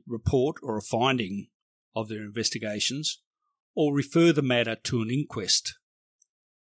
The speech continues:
Most coronial investigations are finalised without an inquest.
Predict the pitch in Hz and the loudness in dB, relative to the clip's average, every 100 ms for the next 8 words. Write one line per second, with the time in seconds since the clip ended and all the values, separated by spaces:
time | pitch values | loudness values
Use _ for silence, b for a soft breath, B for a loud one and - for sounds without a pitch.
0 | _ 139 151 175 - - 139 135 139 131 | _ 2 6 6 4 0 2 4 4 4
1 | 117 117 117 113 107 120 123 - 98 117 | 2 0 0 -2 -2 -2 0 0 -2 -2
2 | - - _ _ _ - 127 123 113 139 | -4 -4 _ _ _ -8 -4 -4 -2 0
3 | 131 135 107 104 107 - - _ _ _ | 0 0 -2 -4 -6 -8 -10 _ _ _
4 | 135 113 117 117 110 - 117 113 117 - | -4 -4 -4 -4 -8 -10 -8 -8 -8 -10
5 | 104 - - | -6 -4 -6